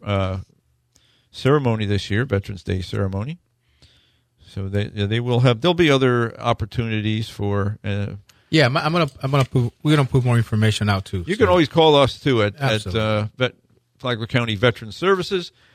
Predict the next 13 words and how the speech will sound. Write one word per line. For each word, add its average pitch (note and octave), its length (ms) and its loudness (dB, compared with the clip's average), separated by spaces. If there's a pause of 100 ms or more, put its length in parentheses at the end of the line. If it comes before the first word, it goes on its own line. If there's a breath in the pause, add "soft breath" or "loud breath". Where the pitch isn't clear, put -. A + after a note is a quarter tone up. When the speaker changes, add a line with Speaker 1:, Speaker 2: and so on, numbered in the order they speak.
(260 soft breath)
Speaker 1:
three G#3+ 180 -2
eight D#3+ 140 0
six, F#3 300 -2
three D#3 180 -2
one D3+ 220 -6
three, D#3+ 280 0
four D3 380 -4
zero C3 480 0
one A#2 240 -8
four, G2+ 500 -8
three A2 240 -10
eight A2 140 -8
six, - 520 -10